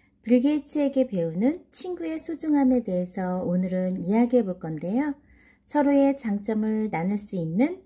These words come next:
친구를 사귀어라 편 들려드릴게요. 빌 게이츠는 천구백오십오 년도에 태어나 현재도 인기 있는 인물이죠.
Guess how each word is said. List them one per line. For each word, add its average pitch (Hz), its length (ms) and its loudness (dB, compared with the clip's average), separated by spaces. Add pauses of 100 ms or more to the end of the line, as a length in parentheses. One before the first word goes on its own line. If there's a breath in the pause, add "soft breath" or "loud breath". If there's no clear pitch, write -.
친구를 302 680 0
사귀어라 254 960 -4
편 196 240 -2
들려드릴게요. 202 1000 0 (800)
빌 226 200 4
게이츠는 262 680 4
천구백오십오 233 1040 -2
년도에 208 480 0
태어나 240 680 0 (320 soft breath)
현재도 269 720 2 (100)
인기 220 380 0
있는 180 280 0
인물이죠. 233 640 4